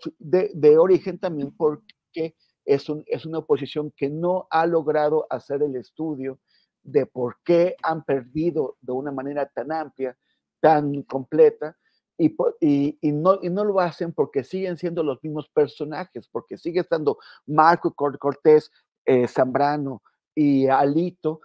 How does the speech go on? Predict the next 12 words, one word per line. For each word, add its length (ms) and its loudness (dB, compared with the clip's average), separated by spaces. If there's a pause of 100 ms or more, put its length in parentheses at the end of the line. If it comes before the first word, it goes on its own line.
(180)
al 180 0
frente 520 2
de 160 4
esos 240 -4
partidos, 560 -4
al 160 -2
frente 480 -2
de 100 2
la, 200 -2
de 220 -4
la 100 -2
oposición, 500 -8